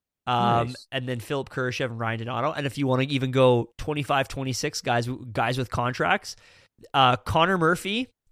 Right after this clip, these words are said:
Speaker 1: Kevin Korchinski, Connor Bedard, and Seth Jones. Other than that, everything else, clean slate, let's go.
Speaker 2: End of list.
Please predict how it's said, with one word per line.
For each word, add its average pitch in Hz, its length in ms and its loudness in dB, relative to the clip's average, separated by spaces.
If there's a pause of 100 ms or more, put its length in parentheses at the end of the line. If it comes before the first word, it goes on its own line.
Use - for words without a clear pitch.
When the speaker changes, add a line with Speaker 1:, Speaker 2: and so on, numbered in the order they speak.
(120)
Speaker 1:
Kevin 156 320 0
Korchinski, 180 800 -6 (680)
Connor 156 260 0
Bedard, 156 680 4
and 127 100 -8
Seth - 240 -4
Jones. 110 500 -4 (260)
Other 151 220 6
than 156 80 0
that, 143 320 4
everything 147 360 2
else, 135 260 2 (100)
clean 135 300 -2
slate, 123 340 0
let's 113 220 -2
go. - 260 -6 (760)
Speaker 2:
End 107 300 2
of 101 320 4
list. 87 640 -4